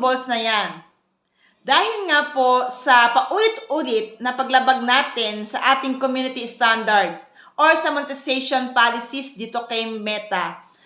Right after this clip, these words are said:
Kaya naman si Meta ay binabawasan ang ating mga Dragon Balls.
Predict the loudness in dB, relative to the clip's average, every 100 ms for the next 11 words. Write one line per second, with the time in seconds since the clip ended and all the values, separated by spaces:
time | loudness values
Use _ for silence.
0 | _ -8 0 2 2 0 2 4 4 0
1 | -6 -8 -2 -2 2 2 4 2 0 -12
2 | -20 _ -2 -2 -2 0 0 2 2 4
3 | 2 0 -4 -2 -6 -8 -4 -2 0 0
4 | 0 -2 -6 -6 -4 -4 -2 -2 -2 -6
5 | -16 -2 0 0 -2 -6 -2 -2 -4 -14
6 | -20